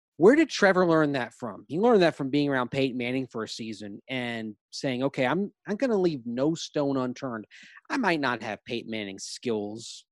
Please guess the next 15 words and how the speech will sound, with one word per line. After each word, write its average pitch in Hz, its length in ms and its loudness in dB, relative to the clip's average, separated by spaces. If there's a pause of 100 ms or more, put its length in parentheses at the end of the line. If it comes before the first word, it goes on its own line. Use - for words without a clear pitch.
his, 107 400 -12
uh, 90 60 -10 (160)
you 120 140 -12
know, - 100 -18
his, 117 280 -6
his 127 340 -8 (360)
abilities, 117 640 -2
all 120 260 2
that, 147 340 0 (480)
but 143 200 2 (640)
I 151 120 2
can 123 200 -2
work 139 240 2
this 113 240 -6
hard. - 360 -2